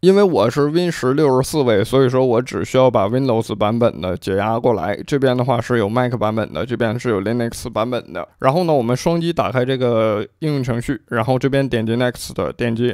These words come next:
Agree，我同意。这边的话，它会问你你要安装哪个版本的。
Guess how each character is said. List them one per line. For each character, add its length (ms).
Agree， 540
我 100
同 240
意。 140
这 100
边 160
的 120
话， 180
它 140
会 120
问 240
你 120
你 140
要 100
安 160
装 160
哪 120
个 140
版 180
本 160
的。 140